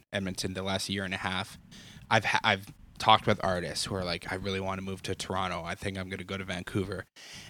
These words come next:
And you can do that. And it might work out for you. And I hope it does. But I, a lot of the time, are, and I didn't think about this, and a lot of artists don't think about this.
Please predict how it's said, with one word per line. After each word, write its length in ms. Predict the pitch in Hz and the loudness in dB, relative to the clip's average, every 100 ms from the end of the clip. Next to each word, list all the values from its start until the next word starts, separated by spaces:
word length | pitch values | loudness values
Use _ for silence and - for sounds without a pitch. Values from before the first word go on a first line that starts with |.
| - | 6
And 400 | 120 113 110 110 - _ _ _ _ _ _ - | 8 10 8 0 -8 _ _ _ _ _ _ -4
you 120 | 127 | 0
can 220 | - 156 | 6 8
do 180 | 135 139 | 10 10
that. 260 | 123 92 - - - - - - - | 10 6 2 -6 -18 -18 -18 -20 -4
And 380 | 101 104 104 104 110 | 2 4 4 2 2
it 140 | 107 | 6
might 180 | 113 101 | 6 6
work 220 | 110 107 | 4 6
out 160 | 107 - | 4 6
for 100 | 131 | 6
you. 220 | 160 180 - _ _ | 6 6 -4 _ _
And 140 | 98 95 | 0 2
I 80 | |
hope 200 | 101 117 | 4 4
it 80 | - | 6
does. 420 | 113 90 82 - - _ _ _ - | 6 6 4 -2 -4 _ _ _ -12
But 460 | 107 117 113 104 - _ _ _ _ _ _ | 4 10 10 10 0 _ _ _ _ _ _
I, 840 | 120 127 127 123 123 120 123 123 - _ _ _ _ _ _ - _ | 6 10 10 10 10 10 8 8 2 _ _ _ _ _ _ -20 _
a 80 | 120 | 4
lot 300 | 123 123 127 | 10 10 10
of 200 | - 123 | 6 2
the 100 | 117 | 4
time, 360 | 104 120 113 107 - - - | 4 6 6 6 -2 -4 2
are, 100 | 110 | 4
and 160 | 117 113 - | 4 4 6
I 160 | 113 | 8
didn't 260 | 147 131 - | 10 6 4
think 200 | 104 98 | -2 0
about 280 | 98 92 98 | 0 0 0
this, 340 | 101 - - - | 0 0 -4 -2
and 100 | 104 | 2
a 40 | |
lot 200 | 101 107 | 6 6
of 80 | 110 | 6
artists 340 | 107 101 101 - | 4 2 2 2
don't 220 | 110 - | 0 0
think 180 | 110 107 | -2 -2
about 260 | 95 - | -2 -4
this. 260 | 90 - | -4 -4